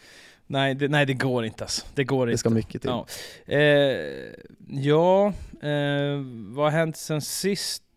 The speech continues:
Speaker 1: Eh, vi körde ju på full fart där förra veckan, kom det ju avsnitt i högt tempo, och sen har vi andats lite nu nästan en, en, eh, vecka.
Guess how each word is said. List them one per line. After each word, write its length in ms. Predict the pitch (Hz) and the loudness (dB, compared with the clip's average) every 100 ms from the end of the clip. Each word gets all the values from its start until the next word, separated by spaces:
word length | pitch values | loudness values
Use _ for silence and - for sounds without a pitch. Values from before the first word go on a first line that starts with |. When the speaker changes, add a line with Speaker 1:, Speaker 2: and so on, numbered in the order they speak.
| - | -4
Speaker 1:
Eh, 440 | 139 135 131 127 131 | 0 0 2 0 0
vi 140 | 139 | -2
körde 320 | - 165 156 | 0 2 2
ju 60 | 156 | 0
på 260 | - 170 190 | 2 2 2
full 240 | 170 147 | 0 -2
fart 320 | - 190 196 | 0 0 2
där 80 | 156 | 0
förra 240 | - 135 | 0 0
veckan, 320 | 131 131 139 127 | 0 -2 -4 -4
kom 200 | 131 131 | -4 -2
det 60 | |
ju 180 | 127 120 - - - - - - | -2 -4 -8 -20 -20 -20 -20 0
avsnitt 680 | 151 143 131 - 156 151 - | 4 4 2 -2 -2 -2 -4
i 80 | 139 | 0
högt 260 | 139 - | 0 -2
tempo, 420 | - 143 143 - 147 | -2 -2 -2 0 0
och 220 | 135 131 | 0 -2
sen 280 | 143 139 135 | -2 0 0
har 140 | 139 | 0
vi 80 | 143 | 0
andats 380 | 131 127 135 151 | 2 0 0 0
lite 260 | 135 135 | -2 0
nu 120 | 131 | -2
nästan 380 | 123 123 - 123 | -2 -2 -4 -4
en, 220 | 117 117 117 | -2 -2 -4
en, 340 | 123 120 117 | -4 -2 -2
eh, 1200 | 110 110 101 101 98 90 95 95 92 90 90 50 | -2 -4 -4 -6 -6 -8 -10 -12 -12 -12 -14 -12
vecka. 600 | 110 127 117 _ - 120 | -6 -6 -6 _ -8 -6